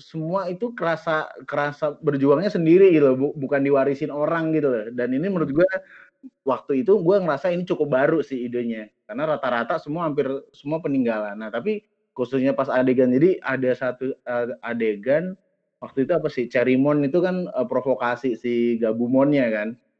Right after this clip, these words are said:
Speaker 2: Hmm,
Speaker 1: Nah,
Speaker 2: hmm.
Speaker 1: akhirnya dia berubah. Tapi, eee, itu, itu lumayan menurut gua lumayan cukup sentimental ya.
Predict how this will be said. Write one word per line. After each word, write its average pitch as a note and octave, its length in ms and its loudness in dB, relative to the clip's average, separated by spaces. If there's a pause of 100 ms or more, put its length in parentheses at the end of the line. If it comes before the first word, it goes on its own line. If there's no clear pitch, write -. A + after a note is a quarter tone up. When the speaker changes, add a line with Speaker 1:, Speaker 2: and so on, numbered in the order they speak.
(120)
Speaker 2:
Hmm, G2 340 -6
Speaker 1:
Nah, F#2 40 -10
Speaker 2:
hmm. F#2+ 200 -4 (100)
Speaker 1:
akhirnya D3+ 460 2
dia D3+ 80 2
berubah. B2 540 2 (140)
Tapi, A3+ 440 0
eee, D3+ 460 4 (100)
itu, A#3 360 2
itu F#3 160 0
lumayan D3 480 0
menurut C#3 200 -4
gua G3 140 2 (160)
lumayan C3 600 -2
cukup B2 300 -8
sentimental B2+ 720 -4
ya. G2+ 140 -8